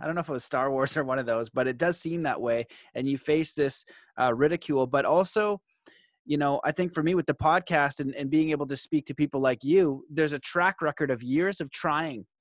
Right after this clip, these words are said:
you know, of trying to do something good where you can see what people stand for. And that's what we need to do now. We need to announce to our community, um, to our friends, to our family, like, who we are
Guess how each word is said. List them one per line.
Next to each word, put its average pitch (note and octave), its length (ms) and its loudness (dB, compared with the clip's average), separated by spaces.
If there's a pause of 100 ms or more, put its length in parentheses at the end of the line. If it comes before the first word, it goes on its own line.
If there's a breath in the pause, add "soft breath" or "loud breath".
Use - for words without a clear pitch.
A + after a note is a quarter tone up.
(200)
you C3+ 140 -6
know, B2+ 160 0
of C3+ 160 -4
trying D3+ 380 -4
to C#3+ 100 -12
do C#3 140 -6
something C3 420 -8
good C3+ 260 -4
where A#2+ 140 -4
you C3+ 160 -6
can C3 160 -6
see E3 520 -6 (400 soft breath)
what D3 280 -2
people E3 300 -6
stand E3+ 420 -6
for. B2+ 240 -4
And B2 100 -6
that's E3 200 -4
what F#3 100 -4
we E3+ 100 0
need D#3+ 260 -4
to D3+ 100 -10
do D3 120 -4
now. D3+ 280 -2
We C3+ 100 -6
need D#3 160 -8
to C#3 340 -4
announce C#3+ 540 -6
to D3+ 240 -4
our A#2 200 -6
community, E3+ 540 -2 (360 loud breath)
um, B2 320 -4
to C3 100 -6
our A2 80 -2
friends, E3 360 -2
to D3+ 100 -2
our C3 60 -2
family, D3 360 -2
like, C3 140 -2 (100)
who G#3 140 -4
we G#3 240 0
are C3 340 2